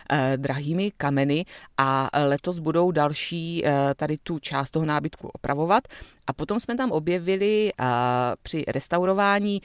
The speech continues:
jeden sekretář, který má v sobě zachované ještě původní tapety, což je velmi unikátní. To je sekretář z osmnáctého století. A restaurátoři se do toho pustili a chtějí ho obnovit také. Takže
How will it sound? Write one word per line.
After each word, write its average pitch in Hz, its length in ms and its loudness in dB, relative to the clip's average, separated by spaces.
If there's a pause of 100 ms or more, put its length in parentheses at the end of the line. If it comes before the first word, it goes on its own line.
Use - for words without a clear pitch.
(140)
jeden 175 200 0
sekretář, 175 540 0
který 180 280 -4
má 185 140 -2
v - 60 -8
sobě 180 220 0
zachované 170 380 0
ještě 175 200 -6
původní 151 380 -4
tapety, - 500 -4
což 135 200 -8
je 156 100 0
velmi 156 260 0
unikátní. 131 640 -4
To - 120 -6
je 147 60 -2
sekretář 143 420 -6
z - 100 -16
osmnáctého 135 600 -4
století. 147 440 -6 (380)
A 120 60 -4
restaurátoři 180 560 -4
se 185 120 -6
do 180 80 -4
toho 185 160 -2
pustili 156 420 -8
a - 20 -2
chtějí 147 260 -6
ho 156 80 -2
obnovit 139 540 -4
také. 113 380 -8
Takže 139 300 -2